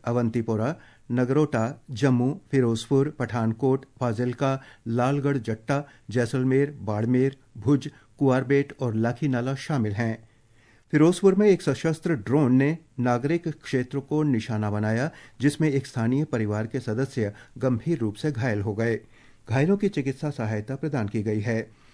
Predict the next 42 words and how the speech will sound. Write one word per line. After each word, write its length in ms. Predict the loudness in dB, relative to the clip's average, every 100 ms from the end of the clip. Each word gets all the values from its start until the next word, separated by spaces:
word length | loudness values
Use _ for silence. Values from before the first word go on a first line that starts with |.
| -12 -4
भारतीय 520 | 0 0 0 0 0
सशस्त्र 640 | -2 -6 -2 -4 -4 -6
बल 320 | -2 -2 -2 -4 -10 -20 -4
उच्च 200 | -4 -2
स्तर 300 | -4 -2 -6
की 140 | -4 -6
सतर्कता 500 | -4 -4 -6 -4 -4
बनाए 300 | -2 0 0
हुए 220 | 0 2
है 200 | 0 -2 -8 -4
और 120 | 0
ऐसे 220 | 0 -2
सभी 320 | -4 -2 0 0
हवाई 300 | 0 -2 -2
खतरों 340 | -6 -2 -2
को 200 | 2 0 0 -14 -4
काउंटर 420 | 0 0 0 -2
ड्रोन 440 | -4 -2 0 0 0
सिस्टम 380 | -2 -2 -4
का 120 | -2 -4
उपयोग 480 | -4 -2 0 0 -2
करके 300 | 0 0 0 -4 -14 -2
ट्रैक 320 | 0 -2 -4 -4
और 140 | -2
निपटाया 420 | -2 -2 -2 0
जा 140 | 0 -2
रहा 240 | -2 -2
है। 280 | -2 -2 -6 -12 _ _ _ 2
सीमावर्ती 500 | 4 4 2 0 -2
क्षेत्रों 360 | -2 -4 -2
में 120 | 0
रहने 260 | 0 0 -2
वाले 240 | -2 0
नागरिकों 500 | 0 2 0 -2 -2
को 120 | -4 -4
सलाह 320 | -2 -2 0
दी 160 | 0
गई 180 | 0 0
है 220 | 0 -2 -4 -12 0
कि 80 | 4
वे 140 | 4
अनावश्यक 640 | 4 0 0 0 -2 -4